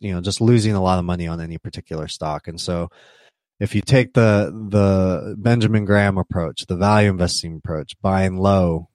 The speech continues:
buying a stock at a discount to its intrinsic value and that margin of safety,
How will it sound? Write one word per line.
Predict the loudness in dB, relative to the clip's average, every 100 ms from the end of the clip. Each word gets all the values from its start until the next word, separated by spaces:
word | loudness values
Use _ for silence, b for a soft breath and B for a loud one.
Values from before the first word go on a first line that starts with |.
| _
buying | -4 0 0 -2 -6 -8
a |
stock | -4 0 2 2 -2 -14 -8
at | -4 -2
a |
discount | 0 0 0 0 0
to | -2
its | -2 -2
intrinsic | -2 0 0 0
value | 0 -2 -2 -6 -12 _
and | -10 -8 -8 -14 _ _ -8
that | -6 -2
margin | 0 0 0
of | -2
safety, | 2 2 2 -2 -14